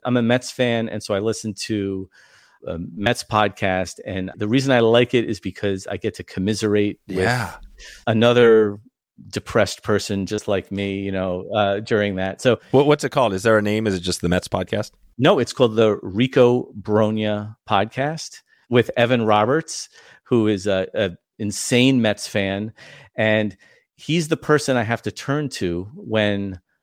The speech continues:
Speaker 1: I'm going through a particularly rough time with the Mets. I also do it with him. But the, what you're saying is exactly right, is that for me, podcasts lead to podcasts. So I'll jump to do, "Oh, I, you know, I would never have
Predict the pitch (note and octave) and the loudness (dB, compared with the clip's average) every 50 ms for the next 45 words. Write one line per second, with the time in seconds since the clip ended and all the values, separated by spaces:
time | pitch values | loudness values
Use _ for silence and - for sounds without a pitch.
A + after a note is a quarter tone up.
0 | _ _ _ B2 B2+ B2+ A2+ B2+ A#2 A2+ A2 - - G#2+ G2 - - G#2 - A2 | _ _ _ 0 0 4 4 4 4 4 2 0 -2 -2 -2 -2 -4 -6 -8 -8
1 | - - A2 G2+ F#2+ G2 G#2 F#2+ - - - G#2+ F#2+ G2 G2 F2+ - F#2 F#2 F#2+ | -6 -4 -4 -2 0 0 0 -2 -2 -4 -6 -4 -4 -4 -4 -6 -6 -6 -4 -4
2 | F#2+ F#2 F2+ - - - - - _ _ _ _ - F#2 G2 G2 F#2 - - G2+ | -4 -4 -4 -6 -10 -14 -16 -16 _ _ _ _ -2 0 0 0 -2 -2 -4 -4
3 | F#2 G2+ G2 F#2 F#2 F2 - G2+ F#2 F2+ - - - - - - _ D3 C#3+ B2+ | -2 -2 -2 -2 -4 -6 -6 -6 -8 -8 -10 -12 -18 -20 -20 0 _ 4 4 4
4 | - C#3 C#3 C#3 C3 B2+ - _ _ _ - A2 A2+ G2 A2+ A2+ G#2+ - - D3 | 4 2 2 2 2 2 -2 _ _ _ -8 -6 -4 -4 -2 -4 -4 -2 -2 0
5 | D3 C3 A#2 G#2+ G2 F#2+ G#2+ F#2 G2 G2+ G#2 F2+ G2+ G2+ F#2 F2+ F#2 - G2+ F2+ | 0 0 0 -2 -2 -4 -4 -2 -2 -2 -2 -2 -2 -4 -4 -4 -4 -4 -4 -2
6 | G#2+ G2 F#2 - - A2+ A#2 B2+ C3+ B2 A#2 - _ - - B2+ C3 C3 B2+ - | -2 -2 -2 -2 -4 -2 0 2 0 0 -2 -4 _ -4 -2 -2 -2 -2 -4 -4
7 | A#2 G#2 G2 G2+ G2+ - - - - - - _ - G2+ G2+ G2 F#2 - G#2+ - | -4 -4 -4 -4 -8 -10 -14 -18 -20 -20 -16 _ -6 -4 -4 -4 -4 -8 -12 -12
8 | - - F#2 F2+ F#2+ - - F#2 F2 F2 E2 - - - - - - - - - | -8 -6 -6 -6 -6 -6 -8 -8 -8 -8 -10 -12 -16 -20 -20 -20 -20 -20 -20 -16
9 | - - B2 G#2 G#2 G#2 - G2+ G2 G2 F#2+ F#2 G2 - - - A2 F#2 - A#2 | -2 2 4 4 4 4 4 4 4 4 4 2 0 -4 -8 -14 -14 -4 -2 -2
10 | A2 G#2+ - - - G#2+ - G#2 G#2 G2 G2 G2 G2 F#2 - - - D3 E3+ D3+ | -2 -2 -4 -6 -8 -6 -2 -2 -2 -2 -2 -4 -6 -6 -8 -6 -4 -2 -2 0
11 | B2 G2+ G2 A2 A2 - C3+ A2+ F#2 F#2 F#2+ F#2+ F#2 F#2+ G#2+ A#2 B2+ B2 A#2+ A2+ | 0 0 0 -2 -4 -4 -6 -6 -6 -4 -4 -6 -4 -2 0 0 2 2 4 2
12 | A2+ A2 E2 F#2+ G#2+ G2+ G2 G2 F#2+ F2 E2+ | 2 2 0 -2 0 0 2 0 -2 -4 -8